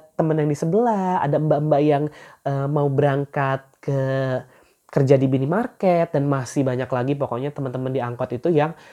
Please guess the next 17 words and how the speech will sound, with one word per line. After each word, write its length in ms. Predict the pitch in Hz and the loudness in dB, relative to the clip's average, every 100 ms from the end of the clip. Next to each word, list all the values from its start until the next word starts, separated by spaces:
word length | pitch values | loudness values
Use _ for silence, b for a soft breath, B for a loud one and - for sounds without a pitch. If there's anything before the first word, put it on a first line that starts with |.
| B B | B B
otomatis 520 | 143 135 127 170 - | -6 -6 -6 -6 -2
baunya 320 | 131 123 139 165 | 0 0 0 0
bercampur 640 | 131 123 113 135 160 156 | 0 0 -2 2 4 4
dong 160 | 131 135 | 2 0
di 120 | 123 | -2
pagi 280 | 107 107 104 | -4 -6 -6
hari 320 | 104 101 95 | -4 -4 -6
itu. 280 | - 104 98 - _ _ _ _ _ _ - B B B | -8 -8 -8 -14 _ _ _ _ _ _ -20 B B B
Akhirnya 400 | 131 139 160 160 | 0 2 4 4
nyampe 240 | 143 135 139 | 2 2 2
ke 120 | 135 | 2
sekolah, 680 | - 147 139 135 147 151 - | -2 -2 0 2 2 0 -2
kita 200 | 143 143 | -4 -2
belajar 760 | 131 127 123 131 139 147 147 - | 0 -2 0 0 0 -2 -6 -10
yang 160 | 135 131 | -8 -6
tadinya, 640 | 131 127 127 127 131 131 B B B B - | -4 -2 -2 -2 -4 -6 B B B B -6
eh, 360 | 131 127 127 | -4 -4 -6